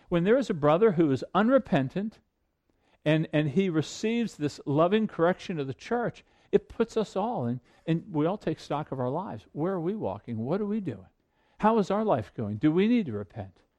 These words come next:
Do we need to make a change? Uh, b-, but fundamentally, this is, I think, the, the bigger reason that I wanna address today is that when we exercise discipline rightly in each other's lives,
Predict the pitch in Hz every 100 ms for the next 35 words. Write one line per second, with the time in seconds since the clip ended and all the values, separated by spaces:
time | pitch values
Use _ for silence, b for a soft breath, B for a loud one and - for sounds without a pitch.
0 | _ - 151 202 247 208 139 110 - -
1 | 107 92 _ _ _ _ b b b b
2 | b - 190 - 208 254 - 277 349 269
3 | 226 170 170 247 269 170 143 190 160 -
4 | 165 147 139 185 180 147 127 127 120 120
5 | 123 127 123 117 160 139 - 123 131 139
6 | 107 127 - b b b b 196 190 190
7 | 240 285 285 247 226 190 - 185 180 160
8 | - 165 - 147 156 135 131 156 131 147
9 | 165 - 123 107 104 _ _ _ _ 156
10 | 160 160 185 175 196 170 139 113 113 -